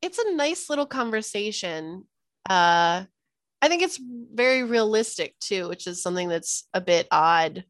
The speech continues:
So, some of these conversations are a bit realistic, like the one with Rachel and Brody and him being like, "We're friends. I won't do it again," that kind of stuff. Um, yeah, and he's like, "We have to have a mature heart-to-heart when we see each other at Christmas and stuff." So it's like,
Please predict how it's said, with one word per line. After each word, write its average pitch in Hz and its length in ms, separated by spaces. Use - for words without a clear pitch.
So, 311 300
some 427 220
of 427 60
these 311 180
conversations 190 720
are 165 260
a - 140
bit 180 200
realistic, 160 640
like 160 140
the 170 60
one 165 120
with 165 260
Rachel 170 280
and 170 100
Brody 165 340
and 160 120
him 180 180
being 160 140
like, 147 200
"We're 170 120
friends. 165 800
I 175 60
won't 175 200
do 175 120
it 165 40
again," 165 340
that 151 160
kind 160 180
of 175 80
stuff. 165 360
Um, 180 640
yeah, 262 460
and 220 80
he's 262 180
like, 262 120
"We 262 80
have 262 140
to 285 40
have 254 120
a 240 100
mature 220 440
heart-to-heart 196 920
when 190 160
we 190 120
see 190 180
each 185 120
other 185 140
at 175 140
Christmas 185 580
and 180 100
stuff." 175 280
So - 160
it's 208 120
like, 214 380